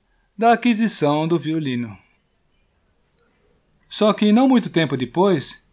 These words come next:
ele encontrou-se com um amigo que era músico. Quando ele viu o instrumento, o amigo arregalou os olhos e disse: "Puxa vida, onde é que você conseguiu isso? Faz tempo que eu tava procurando um desse pra mim.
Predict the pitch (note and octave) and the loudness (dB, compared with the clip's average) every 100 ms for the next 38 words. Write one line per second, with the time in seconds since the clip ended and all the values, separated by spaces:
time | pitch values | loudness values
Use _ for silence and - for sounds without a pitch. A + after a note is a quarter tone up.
0 | _ _ F#3 A3 A3+ A3 A3 A3 A3 A#3+ | _ _ 0 2 2 0 0 0 0 0
1 | B3 G#3 A3+ G#3+ A3 B3 G#3 A#3 F#3+ C#3 | 2 2 2 0 0 2 4 2 0 -4
2 | A2+ F#2 - _ _ _ _ _ _ _ | -10 -16 -18 _ _ _ _ _ _ _
3 | _ _ G3 A#3+ G#3+ D3+ D#3+ D3 C#3 C3 | _ _ 0 2 2 2 0 -2 -4 -4
4 | D#3+ D#3+ D3+ F3 F3+ E3 F3 D3+ G3 A3 | -2 -2 -2 0 0 0 0 0 2 0
5 | D3+ G3 G3 E3 E3 F3+ F3 - C4 C#4+ | 2 2 2 -2 -2 -4 -6 -8 -2 -2
6 | - G3 A3 G#3+ A3+ B3+ - A#3+ A3 - | -2 -2 -2 -2 -2 -4 -6 -4 -4 -2
7 | G#3 A#3 A#3+ - G3+ F#3+ B3+ C4 A3+ A3 | -2 0 0 -2 -6 -4 -2 -2 0 -2
8 | G#3 G3 G3+ G3+ G3 F3 E3 - E3 D3 | -2 -4 -2 0 0 0 -2 -4 -6 -4
9 | A#2+ F#2+ | -6 -8